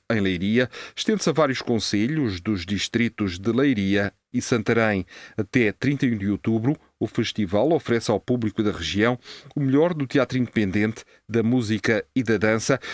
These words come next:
numa variedade de atividades culturais apresentadas em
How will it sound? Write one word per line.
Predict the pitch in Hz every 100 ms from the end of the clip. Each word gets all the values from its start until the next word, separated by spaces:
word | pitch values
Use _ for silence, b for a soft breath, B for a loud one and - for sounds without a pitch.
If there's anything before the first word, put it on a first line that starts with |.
| B -
numa | 165 147
variedade | 120 196 170 101 117 143
de | 110
atividades | 101 92 98 110 113 -
culturais | - 110 98 101 117 - B B
apresentadas | 156 - 139 143 123 139 123 117 104
em | 120